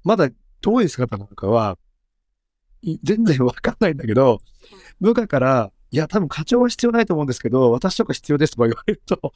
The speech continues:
<laughs>「そうなのか」と、「お前みたいに能力高いやつが必要だと思うんだったら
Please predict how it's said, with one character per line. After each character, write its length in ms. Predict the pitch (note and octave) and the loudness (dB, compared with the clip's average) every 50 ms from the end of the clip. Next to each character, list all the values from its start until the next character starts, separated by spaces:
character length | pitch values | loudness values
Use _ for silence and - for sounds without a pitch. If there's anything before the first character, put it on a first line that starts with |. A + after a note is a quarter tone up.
| _ - | _ -20
<laughs> 80 | - - - - | -20 -20 -20 -6
「そ 280 | - - G#3+ B3 A#3 | 0 0 2 2 2
う 20 | G3+ | 2
な 80 | F#3 D#3+ | 0 0
の 100 | D3 C3 | 0 0
か」 140 | - C#3 C3 | -2 -4 -4
と、 80 | A#2 - - | -4 -8 -6
「お 80 | D3 | -2
前 220 | E3 G3 A3 A3+ A3+ | 2 2 2 2 2
み 80 | A#3 | 0
た 120 | - G#3+ F3 | 0 0 0
い 60 | D3+ | 0
に 80 | C#3 | 0
能 100 | C#3 D#3 | 0 0
力 140 | D3+ C#3+ B2 - | -2 -2 -2 -2
高 160 | C#3 A#2+ C3+ | -2 0 0
い 40 | C3+ | 0
や 100 | C3 B2+ | 0 0
つ 80 | B2 A#2 | -2 -4
が 80 | A2 | -6
必 200 | - - - F3+ | -6 -2 0 2
要 40 | F3 | 2
だ 120 | F3+ F#3 | 2 2
と 100 | - D3+ | 0 0
思 120 | C#3 C#3 C#3+ | -2 0 0
う 20 | |
ん 40 | C#3 | -2
だ 80 | C3+ A#2 | -2 -2
っ 40 | |
た 100 | - - | -2 0
ら 280 | - D3+ D#3 C3+ A2 | 0 0 2 0 -2